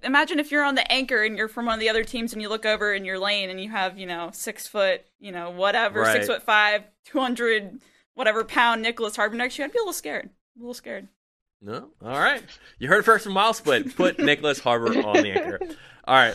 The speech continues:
Speaker 2: let's move to our next, uh, segment. It's gonna be, w-, we got two more left, uh, the four by fours. We're gonna get into the boys four by four first. Uh, it's gonna be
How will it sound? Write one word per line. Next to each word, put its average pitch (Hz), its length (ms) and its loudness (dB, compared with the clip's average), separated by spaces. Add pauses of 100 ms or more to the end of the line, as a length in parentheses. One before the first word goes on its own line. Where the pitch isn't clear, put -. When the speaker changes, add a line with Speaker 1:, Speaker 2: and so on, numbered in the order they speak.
Speaker 2:
let's 131 240 0
move 139 280 -2
to 131 140 -2
our 113 380 -2
next, 117 320 -4
uh, 107 320 -6
segment. 143 420 -4
It's 113 120 -8
gonna 117 160 -4
be, 107 340 0 (320)
w-, 117 180 -12
we 131 120 -8
got 127 160 2
two 190 100 -4
more 165 180 2
left, 131 320 4
uh, 113 200 0
the 110 80 -6
four 135 180 0
by 110 180 2
fours. 104 520 -2
We're 107 60 -8
gonna 107 120 -2
get 107 200 -4
into 104 240 -14
the 104 100 -6
boys 117 540 -6
four 113 320 -8
by 98 260 -6
four 95 540 -10 (500)
first. 147 440 0
Uh, 104 340 -6
it's 98 120 -16
gonna 104 220 -6
be 98 280 -6